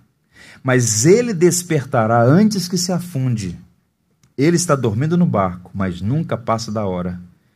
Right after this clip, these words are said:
e com ele não há tarde demais." Então vale a pena confiar no Senhor. Mesmo quando tudo parece perdido, ele se desperta, ele acalma o mar, ele traz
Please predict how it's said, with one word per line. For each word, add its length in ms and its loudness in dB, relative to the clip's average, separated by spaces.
e 100 -4
com 200 -2
ele 320 -2
não 220 -4
há 80 -4
tarde 340 -8
demais." 640 -12
Então 140 -8
vale 200 2
a 40 -2
pena 240 -4
confiar 340 -10
no 80 -10
Senhor. 380 -14
Mesmo 260 -2
quando 200 -2
tudo 140 -4
parece 280 -2
perdido, 520 -4
ele 220 -4
se 160 -8
desperta, 840 -4
ele 160 -2
acalma 380 -4
o 40 -4
mar, 380 -6
ele 180 0
traz 720 -4